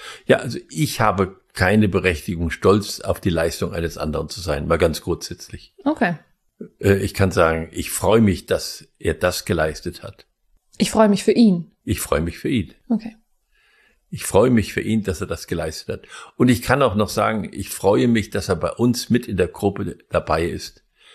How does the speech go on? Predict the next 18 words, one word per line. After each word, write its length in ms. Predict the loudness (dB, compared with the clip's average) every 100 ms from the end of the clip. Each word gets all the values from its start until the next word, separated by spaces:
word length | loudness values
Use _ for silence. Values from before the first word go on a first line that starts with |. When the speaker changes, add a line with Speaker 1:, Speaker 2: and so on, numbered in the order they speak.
| _
Speaker 1:
Das 200 | 0 2
ist 180 | -2 2
eine 180 | 2 2
große 360 | 2 -2 0 -2
Bereicherung 580 | -2 -2 -6 -14 -16
für 160 | -8 -6
uns. 360 | -6 -10 -16 _ _ 4
Speaker 2:
Mhm. 460 | 6 8 4 0 _ _ _ _ _ _ _ _ _ _ _ _ 0
Speaker 1:
Das 180 | 0 0
sind 140 | -4
berechtigte 560 | -2 -2 -4 -4 -2 0
Aussagen. 560 | 2 0 -4 -6 -10 -18 _ _ _ _ -20 -20 -20 _ _ _ _ -6
Aber 200 | -2 -2
ich 100 | -4
bin 140 | -4 -4
stolz 460 | 0 2 2 -2
auf 220 | -6 -8
ihn. 380 | -4 -2 -2 -4